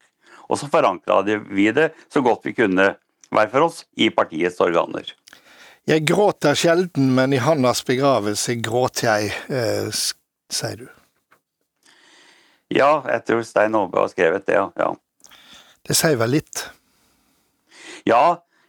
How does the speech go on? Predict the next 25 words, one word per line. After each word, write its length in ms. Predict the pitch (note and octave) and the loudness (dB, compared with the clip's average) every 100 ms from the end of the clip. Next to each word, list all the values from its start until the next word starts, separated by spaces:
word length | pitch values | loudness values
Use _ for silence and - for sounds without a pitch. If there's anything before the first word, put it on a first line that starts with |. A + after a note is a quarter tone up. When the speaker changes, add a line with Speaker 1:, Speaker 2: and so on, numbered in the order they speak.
| - | -6
Speaker 1:
jeg, 320 | - A#2 B2 B2 A#2 A2+ G#2 | 2 2 2 0 0 2 2
jeg, 300 | G#2 F#2+ F2+ - - - - _ _ _ | 2 0 -8 -16 -20 -20 -20 _ _ _
det 120 | G#2+ F#2+ | 0 2
gjør 160 | G2 | 2
nok 140 | A2+ - | -2 0
det. 160 | F2+ - _ _ _ | 0 -2 _ _ _
<laughs> 160 | D5+ D4+ - - - | -4 -4 -4 -14 -2
Det 120 | F2+ | 0
gjør 100 | F2+ | 0
nok 80 | - - | -2 -6
det. 60 | - - _ _ _ _ _ - - - - - - _ _ _ - | -10 -10 _ _ _ _ _ -20 -20 -20 -18 -18 -18 _ _ _ 0
Speaker 2:
Lite 240 | G#3+ - | 0 2
skifte 380 | F3 G3+ G3 F#3+ | 0 0 0 0
mot, 160 | E3 D#3 - | 2 2 2
eh, 140 | D3+ | 2
slutten. 380 | C3+ F3+ - D3 | 2 0 0 -2
Du 140 | D3 G3+ - | 0 0 0
satt 300 | F#3 F3 D#3 | 0 0 0
i 140 | D3+ D3+ | 0 0
Forsvarskommisjonen 1300 | - D#3+ G3+ F#3 - G#3 C#3 - B2 A#2+ C3 E3+ D#3+ | -2 0 0 0 0 0 2 2 2 2 2 2 2
som 320 | - D3 C#3 C#3+ | 2 2 2 0
Kåre 300 | - D#3 D3 | 0 2 2
Willoch 560 | F#3 D#3 D3 F3 - F#3+ E3+ | 2 4 2 0 -2 -2 0
leia 460 | C#3+ D3+ D#3 B2+ A#2 | 2 2 4 4 2
fra 480 | A#2 - B2+ B2+ A#2 | 0 -2 0 2 2